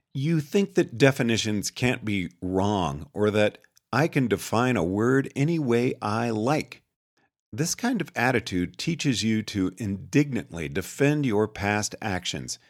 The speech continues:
instead of paying attention to their consequences or fessing up to your mistakes. Thirty-seven ways that suboptimal use of categories can have negative side effects on your cognition.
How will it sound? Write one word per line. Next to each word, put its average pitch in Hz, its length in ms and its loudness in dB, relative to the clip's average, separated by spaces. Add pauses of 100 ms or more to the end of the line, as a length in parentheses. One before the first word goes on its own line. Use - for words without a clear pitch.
(120)
instead 127 320 2
of 120 120 -2
paying 120 300 0
attention 123 520 -2
to 85 80 -2
their 101 140 2
consequences 87 960 -6 (440)
or 131 80 8
fessing 147 420 4
up 127 180 0
to 113 80 0
your 107 100 4
mistakes. - 720 0 (800)
Thirty-seven 120 600 4
ways 87 380 2
that 92 300 2
suboptimal 117 840 2
use 113 280 0
of 113 160 -8
categories 82 760 -2
can 98 180 -6
have 87 260 0
negative 117 560 -2
side 127 320 0
effects - 560 -4
on 90 180 -6
your 82 140 -6
cognition. 117 680 -4